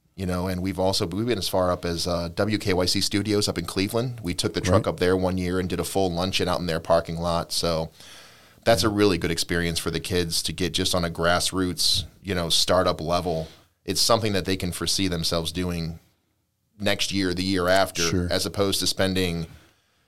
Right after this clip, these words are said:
Speaker 1: three or four years in school and then four or five years working for somebody else and then trying to f-, find financing for a brick and mortar restaurant. You know, that's something they think that's attainable
Speaker 2: Right.
Speaker 1: soon,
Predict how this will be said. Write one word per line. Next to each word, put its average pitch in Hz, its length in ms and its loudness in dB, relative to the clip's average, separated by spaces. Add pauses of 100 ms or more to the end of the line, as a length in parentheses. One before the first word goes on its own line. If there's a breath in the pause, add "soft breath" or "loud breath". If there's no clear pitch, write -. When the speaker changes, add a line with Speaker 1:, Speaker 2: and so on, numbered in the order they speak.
(140 soft breath)
Speaker 1:
three 113 160 4
or 95 60 4
four 101 200 2
years 95 200 2
in 87 60 -2
school 92 420 0
and 85 100 -2
then 87 220 -4 (100)
four 92 280 2
or 90 40 6
five 90 220 4
years 90 180 -2
working 90 260 -2
for 90 100 -2
somebody 87 400 -2
else 85 280 0
and 85 100 -4
then 85 100 -4
trying 92 220 0
to 85 60 -6
f-, - 100 -6 (200)
find 92 260 -2
financing 87 580 -2
for 85 160 -4
a 82 40 -2
brick 87 240 -2
and 85 80 -4
mortar 85 240 -6
restaurant. 85 560 -2
You 80 80 -8
know, 82 160 -6
that's 98 240 0
something 85 300 -2
they 80 120 -4
think 82 320 -6
that's 82 200 -2
attainable 80 720 -6 (180)
Speaker 2:
Right. 87 340 -4
Speaker 1:
soon, 101 640 2